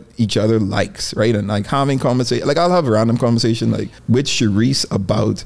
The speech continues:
"Do you like this?" Or, "What do you think about this?" And, like, just, you know, just, just, she wouldn't, like, to her, it would seem like a random, random conversation I'm having. But for me, it's, like, me gaining information on, like, ideas of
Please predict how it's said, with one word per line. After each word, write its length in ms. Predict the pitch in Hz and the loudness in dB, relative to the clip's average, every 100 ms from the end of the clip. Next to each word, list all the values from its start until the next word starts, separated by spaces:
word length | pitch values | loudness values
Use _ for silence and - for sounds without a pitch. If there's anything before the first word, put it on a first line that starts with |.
| - - - | -16 -20 -6
"Do 100 | 127 | 0
you 120 | 123 | 2
like 260 | 117 107 104 | 4 2 0
this?" 240 | 113 - | -2 0
Or, 180 | 92 92 | -2 -2
"What 340 | 87 - 104 113 | -4 -4 0 2
do 60 | |
you 60 | 117 | 2
think 220 | 120 107 | 2 -2
about 280 | 101 95 78 | 0 -2 -2
this?" 220 | 101 90 | -2 -2
And, 120 | 95 101 | -2 -2
like, 240 | 92 - | -4 -4
just, 200 | - - | -2 -2
you 80 | 311 | 0
know, 120 | 214 | 0
just, 280 | 185 196 - - - - - - - | 0 0 -2 -8 -16 -20 -20 -20 -4
just, 320 | 143 175 - - - | -2 -2 -4 -12 -6
she 220 | - 202 | 0 2
wouldn't, 400 | 180 180 156 - | 4 2 0 -2
like, 240 | 127 110 104 | 0 0 0
to 120 | 107 | 2
her, 180 | 139 175 | 4 4
it 60 | 139 | 4
would 160 | 113 - | 2 0
seem 240 | 135 131 | 0 2
like 140 | 107 | 2
a 60 | 110 | 0
random, 440 | 98 101 110 117 - - | 0 2 2 0 -4 -6
random 640 | 104 101 107 113 113 113 113 | 0 2 4 4 4 4 2
conversation 580 | - 117 110 113 110 107 | 0 0 2 0 0 0
I'm 100 | 107 | 2
having. 360 | 110 113 139 - - - | 2 0 -2 -6 -18 -4
But 120 | 123 120 | -2 0
for 100 | 120 | 0
me, 180 | 139 | 2
it's, 140 | 127 110 | 0 0
like, 220 | 101 101 | 0 2
me 320 | 104 120 113 - | 2 2 0 -2
gaining 440 | - 110 110 113 107 | 0 2 2 2 2
information 800 | 101 - 95 98 98 - - 107 - - | 0 2 0 0 -2 -2 -2 -6 -14 -4
on, 180 | 107 98 | 0 0
like, 200 | 98 - | 0 0
ideas 720 | 95 98 95 95 98 98 98 - | 0 0 0 2 2 2 0 0
of 400 | 92 92 101 | 0 0 -4